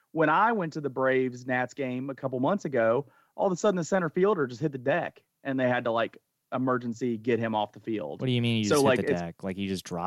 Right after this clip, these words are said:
Speaker 1: mean,
Speaker 2: dropped?
Speaker 1: he's just laying in the middle of the center field.
Speaker 2: Okay, did he dive into the wall or something?
Speaker 1: I think I, I think I, like, texted you asking you, like, oh, no, I texted Stephanie. Uh,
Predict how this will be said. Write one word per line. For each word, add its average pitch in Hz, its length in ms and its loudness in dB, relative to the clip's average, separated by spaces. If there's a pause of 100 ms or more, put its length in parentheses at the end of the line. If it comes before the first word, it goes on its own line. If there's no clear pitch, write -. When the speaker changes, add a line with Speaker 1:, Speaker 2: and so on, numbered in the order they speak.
(100)
Speaker 1:
mean, 123 120 -2
Speaker 2:
dropped? 123 40 -4
Speaker 1:
he's 131 140 2
just 123 140 -6
laying 131 220 -2
in 127 40 -2
the 123 80 -2
middle 123 220 -4
of 113 40 -12
the 113 80 -8
center 120 260 -14
field. 113 300 -14 (540)
Speaker 2:
Okay, 101 240 0
did 104 140 0
he 101 80 0
dive 95 260 2
into 98 140 0
the 87 60 0
wall 110 260 0
or 139 80 -4
something? 156 580 -2
Speaker 1:
I 160 80 -2
think 247 160 -2
I, 220 140 2 (160)
I 156 80 -6
think 226 160 -4
I, 190 40 -2
like, 160 160 -4
texted 151 440 -8
you 110 160 -6
asking 135 340 -6 (100)
you, 135 140 -8
like, 127 220 -6
oh, 160 100 2
no, 135 320 2
I 127 140 0
texted 127 340 -10
Stephanie. 110 460 -8 (240)
Uh, 127 320 4